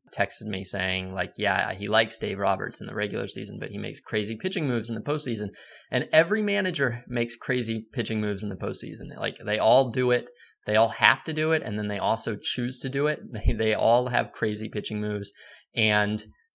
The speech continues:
the, we remember the ones that don't work out, which is kind of like a, a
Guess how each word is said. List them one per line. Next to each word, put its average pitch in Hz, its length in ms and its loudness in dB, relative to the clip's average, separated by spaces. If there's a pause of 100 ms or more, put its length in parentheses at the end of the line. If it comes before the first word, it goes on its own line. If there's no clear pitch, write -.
(260)
the, 107 720 6 (400)
we 127 160 0
remember 117 380 2
the 110 100 0
ones 107 260 -2
that 110 160 -4
don't 101 160 -4
work 104 200 -4
out, 98 220 8
which - 160 -10
is - 100 -14
kind 95 200 -10
of - 100 -10
like - 160 -10
a, - 380 -12
a 101 80 -4